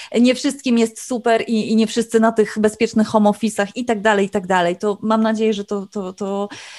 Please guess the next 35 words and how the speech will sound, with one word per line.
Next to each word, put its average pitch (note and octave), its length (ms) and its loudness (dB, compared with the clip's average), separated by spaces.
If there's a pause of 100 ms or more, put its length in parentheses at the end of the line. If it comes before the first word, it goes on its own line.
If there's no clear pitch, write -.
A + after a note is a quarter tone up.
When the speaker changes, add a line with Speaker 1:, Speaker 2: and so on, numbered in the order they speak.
(200)
Speaker 2:
jak G3 180 2
najbardziej G#3 440 0
jest G3+ 120 0
dla G3+ 100 0
nas G3 180 -2
wszystkich G3+ 360 -10
oczywiste, A3 720 0 (580)
ale A3 200 4
fajnie D4 420 2
jest A#3+ 160 2
po G#3 60 -8
prostu G#3 340 -4
chyba, F#3 640 -2
y, - 40 -4
mm, F#3 1080 0
no D4+ 240 0 (100)
nie F4 100 -2
wiem, G3+ 160 2
działać D4+ 280 4
w - 60 -16
tych - 180 -4
obszarach, C4 380 0
które C#4 200 0
możemy. A#3 340 4
Jeśli - 140 -8
teraz G#3+ 180 0
jesteśmy G3+ 320 -2
tyle E4 220 2
w A3+ 60 0
domu, A3 260 4 (500)
to C4+ 80 -8
fajnie A#3+ 340 0
jest G#3 340 -6
zrobić, G3 500 -6
e, - 40 -8